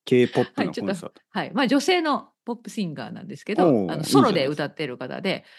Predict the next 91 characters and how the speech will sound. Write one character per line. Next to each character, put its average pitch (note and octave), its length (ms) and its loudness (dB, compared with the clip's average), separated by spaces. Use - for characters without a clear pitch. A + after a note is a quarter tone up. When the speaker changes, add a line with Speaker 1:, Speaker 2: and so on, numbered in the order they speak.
Speaker 1:
す - 40 -16
か。 - 60 -6
は A2 60 -2
い。 - 40 0
Speaker 2:
は F#3+ 100 0
い、 - 20 -2
あ D3+ 120 -4
の、 D3+ 140 -6
本 A3+ 180 0
当 B3+ 100 0
に A#3 120 2
一 G#3+ 140 -2
番 A3 180 2
好 - 80 -14
き G#3 120 -8
な C3+ 340 -8
方 D3+ 260 -8
の A#2 340 -14
チ - 100 -18
ケ E3 100 -4
ッ D#3 80 -12
ト B2+ 120 -12
を A#2 60 -16
買 - 140 -18
っ - 40 -20
て G#3+ 100 -2
し F#3 120 -8
ま E3+ 80 -2
い D#3+ 60 -6
ま D3 120 -8
し - 80 -14
て。 - 180 -18
Speaker 1:
お G3+ 140 0
う。 - 20 -6
Speaker 2:
ま F3 100 0
あ、 - 100 -6
い-、 A3 200 -14
す - 220 -6
っ - 20 -4
ご A4 140 4
く A#3+ 140 2
後 - 180 2
ろ A3 80 2
の A#3 100 2
方 A3+ 140 0
の F3+ 80 -2
席 F3+ 220 -4
な D#3 100 -6
の D3 140 -12
で、 E3 280 0
ま F3+ 80 -6
あ、 - 20 -6
小 C4 280 -4
さ D4+ 120 -2
く A#3 140 -2
見 F#3 100 0
え F#3 80 0
る E3+ 60 -4
だ D3+ 120 -6
け E3 200 -6
な B2+ 100 -8
ん C3+ 60 -12
だ C3 80 -12
と C#3 80 -12
思 D3+ 120 -8
う - 40 -10
ん - 20 -10
だ B2 80 -14
け - 100 -14
ど、 D3+ 220 -4
は F3 140 -8
い、 - 20 -8
そ A#3 160 -6
れ A#3 320 -2
を A3+ 380 2
ち - 100 -10
ょ - 20 -8
っ - 40 -14
と - 80 -14
初 G3 320 -6
チ - 100 -4
ャ G#3 60 2
レ G#3 100 2
ン F3+ 60 2
ジ C#3+ 100 -6
と D3+ 80 -6
い E3+ 80 4
う F#3 60 2
こ C4 100 4
と D4 100 6
で、 C4+ 220 4